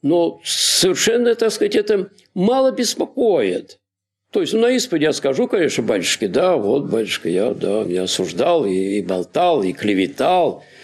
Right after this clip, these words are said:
да, и завидовал, и прочие всякие вещи. Да, я скажу".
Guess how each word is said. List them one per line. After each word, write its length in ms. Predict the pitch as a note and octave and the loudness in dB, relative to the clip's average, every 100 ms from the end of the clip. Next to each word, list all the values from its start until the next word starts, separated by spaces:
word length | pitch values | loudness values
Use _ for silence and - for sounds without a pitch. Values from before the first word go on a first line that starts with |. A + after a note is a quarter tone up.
| - - - | -20 -20 -14
да, 220 | - G2+ G#2 | -6 -2 0
и 80 | |
завидовал, 640 | G3+ F#2+ B2+ D#3+ G3 D3 G#2+ | 0 0 0 0 2 2 0
и 40 | |
прочие 460 | G#2+ A#2+ G3 G4+ D#3 | 0 0 0 0 -2
всякие 340 | D3 D#3 D3 | -2 -2 -2
вещи. 520 | C3 B2 G2+ - F2+ - - - - - | 0 0 0 0 -2 -4 -14 -14 -12 -4
Да, 200 | A2+ G#2 | -2 2
я 140 | C3+ | 0
скажу". 680 | D#3 - A3+ A#3+ F3 G2 | 0 0 0 2 2 0